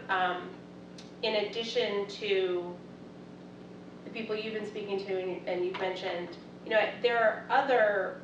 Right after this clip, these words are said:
organizations that I think could help us tap into workers. For example, Casa Latina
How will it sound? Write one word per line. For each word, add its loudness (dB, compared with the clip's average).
organizations 0
that -2
I -2
think -4
could -6
help -2
us 2
tap -8
into -2
workers. -8
For -4
example, -2
Casa -6
Latina -6